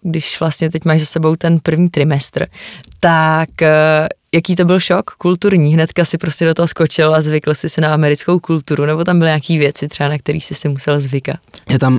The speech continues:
Speaker 2: spoustu věcí, na kterých jsem si musel zvykat, ale tím, že já od nějakých svých čtrnácti cestuju hodně intenzivně, vlastně díky tomu šermu, že jsem se podíval do strašně moc zemí po světě, tak,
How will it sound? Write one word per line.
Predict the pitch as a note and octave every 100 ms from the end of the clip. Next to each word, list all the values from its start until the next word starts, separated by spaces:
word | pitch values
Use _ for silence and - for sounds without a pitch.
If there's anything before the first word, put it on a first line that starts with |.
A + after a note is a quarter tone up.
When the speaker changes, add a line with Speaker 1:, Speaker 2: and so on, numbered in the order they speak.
| -
Speaker 2:
spoustu | - B2+ B2 -
věcí, | B2 A2+ -
na | A#2+
kterých | - A2+ -
jsem | A2
si | A2
musel | A#2 - A#2+
zvykat, | A#2 A2+ - - - - - - - -
ale | B2 A#2+ A#2+ A#2 A#2+ C3+ - _ -
tím, | - C#3+
že | A#2+
já | B2+
od | B2+
nějakých | B2+ B2+ - -
svých | - B2
čtrnácti | - B2 C3 C3+ - B2+ B2 A2+ - -
cestuju | - C3+ - A#2+ A#2+ D3 _ _
hodně | A#2+ E2 B2 A#2+
intenzivně, | B2+ A#2+ B2 A#2 A#2 A#2+ C3 - - - - - _
vlastně | B2 - B2
díky | A#2 -
tomu | A#2 A#2+
šermu, | - A2+ A#2+ B2 D3 -
že | C3+
jsem | - C#3
se | C3
podíval | - A2 A2 A2+
do | C3+
strašně | - B2 A2+ C#3
moc | D3 A#2+
zemí | A2+ A#2 A#2+
po | A#2+
světě, | - A#2 A#2 A#2+ C3 - - - - - - _
tak, | - A#2+ B2 B2